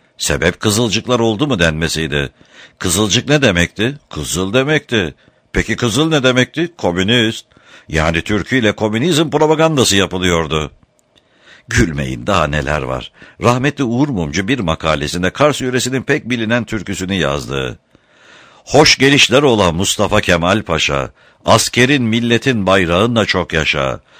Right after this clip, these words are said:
Sağdan sola, soldan sağa, salla bayrağı düşman üstüne." Ve rahmetli Mumcu yazmasıyla birlikte soluğu hakim karşısında aldı.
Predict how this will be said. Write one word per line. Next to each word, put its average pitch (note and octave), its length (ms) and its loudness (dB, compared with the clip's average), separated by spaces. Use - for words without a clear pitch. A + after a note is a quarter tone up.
Sağdan C#3+ 600 4
sola, C#3+ 520 2
soldan A2+ 580 2
sağa, E2+ 480 2
salla C#3 500 4
bayrağı A2+ 520 4
düşman G2+ 440 0
üstüne." C#2+ 540 -4
Ve E3+ 200 2
rahmetli D3 460 -2
Mumcu E2 360 -6
yazmasıyla E2 680 -2
birlikte D2+ 380 -4
soluğu A#2+ 420 -2
hakim B2 340 0
karşısında D#2 460 -4
aldı. C2+ 460 -4